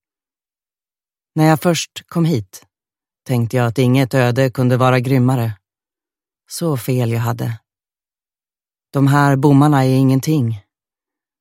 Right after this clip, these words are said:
Att vara skild från dig, att varje sekund under dagen leva utan dig, det är den tortyr som kommer att knäcka mig. Jag längtar efter dig,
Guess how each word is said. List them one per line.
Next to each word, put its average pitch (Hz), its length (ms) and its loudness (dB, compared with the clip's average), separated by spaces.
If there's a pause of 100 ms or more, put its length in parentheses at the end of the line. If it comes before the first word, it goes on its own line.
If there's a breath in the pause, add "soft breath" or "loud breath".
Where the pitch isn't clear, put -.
(120)
Att 151 160 -2
vara 156 360 4
skild 165 500 -2
från 156 160 2
dig, 113 500 0 (600)
att 123 200 -6
varje 139 520 2
sekund 139 560 0
under 123 260 0
dagen 131 480 2
leva 127 280 0
utan 120 340 -2
dig, 120 340 -2 (1000)
det 147 400 -2
är 127 40 -4
den 117 260 0
tortyr 127 520 0
som 113 240 -4
kommer 117 220 0
att 117 120 -2
knäcka 131 340 -2
mig. 123 320 -2 (1300)
Jag 151 320 4
längtar 147 540 0
efter 123 260 -4
dig, 127 320 -2